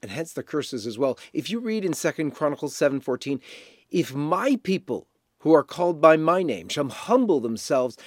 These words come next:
and pray and seek my face and turn from their wicked ways,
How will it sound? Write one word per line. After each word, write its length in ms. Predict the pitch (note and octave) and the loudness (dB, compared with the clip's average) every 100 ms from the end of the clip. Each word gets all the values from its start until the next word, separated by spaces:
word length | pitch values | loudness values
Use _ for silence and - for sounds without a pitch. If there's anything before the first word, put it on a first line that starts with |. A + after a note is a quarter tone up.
| - | -12
and 220 | D3+ D3+ | -12 -8
pray 320 | - A3+ D#3+ | 0 2 2
and 140 | D3 - | 0 -2
seek 240 | G#3 E3 | -4 -2
my 200 | D#3+ F3+ | 2 2
face 300 | - G3 D#3 | 4 2 2
and 260 | C#3+ C#3 - | 0 -6 -10
turn 380 | - B3+ C4+ A3+ | -2 0 0 0
from 200 | G3 E3+ | -2 0
their 120 | C#3 | 0
wicked 300 | D#3+ F#3 C3 | -2 -4 0
ways, 320 | C#3 C#3+ | 2 2